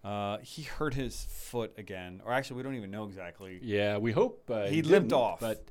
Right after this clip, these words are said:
Speaker 1: He limped
Speaker 2: he
Speaker 1: off. I don't
Speaker 2: limped
Speaker 1: know if
Speaker 2: off. He came back and played, uh, but it was late, very, very late in the game. And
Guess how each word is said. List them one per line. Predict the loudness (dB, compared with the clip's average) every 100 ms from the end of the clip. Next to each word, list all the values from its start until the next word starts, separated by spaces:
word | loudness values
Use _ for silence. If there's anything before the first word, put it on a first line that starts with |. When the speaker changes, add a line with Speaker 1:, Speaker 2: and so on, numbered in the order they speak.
| -14
Speaker 1:
He | -6 -2
limped | -2 0 6
Speaker 2:
he |
Speaker 1:
off. |
I | 8
don't |
Speaker 2:
limped | 12 10 12
Speaker 1:
know | 12
if | 12
Speaker 2:
off. | 8
He | 2
came | 10 10 10
back | 6 6 4
and | -2
played, | 2 4 4 2 -2 -6 -18 -20 -20 -18
uh, | -6 -2 0 0 -2 -6 -16 -12 -8
but | -6 -4
it | -2
was | 0 0
late, | 4 6 6
very, | 4 8 8
very | 10 8 8
late | 6 4
in | 2
the |
game. | -4 -4 -6 -8 -8
And | -4 -2 -2 -2 -4